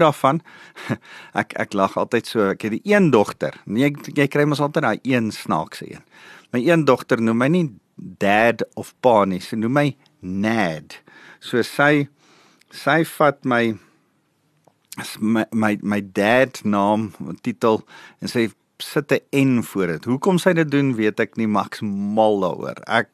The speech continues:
is verskriklik lief vir daai kind van my. So as sy sê Nad, dan smelt my hart.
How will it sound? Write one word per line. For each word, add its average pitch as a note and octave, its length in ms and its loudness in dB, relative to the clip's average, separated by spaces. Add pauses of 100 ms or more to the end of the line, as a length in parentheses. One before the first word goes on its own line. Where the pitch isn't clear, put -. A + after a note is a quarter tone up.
(100)
is - 300 -6
verskriklik B2+ 640 -6
lief B2+ 180 0
vir C3 100 6
daai C3 140 2
kind B2+ 220 2
van B2+ 140 -2
my. A#2+ 120 2 (600)
So C3+ 240 2
as C3+ 240 2
sy D#3+ 240 2
sê D3 240 2
Nad, C#3+ 800 2 (160)
dan A2+ 440 2
smelt B2 760 0
my G2 160 2
hart. - 440 -10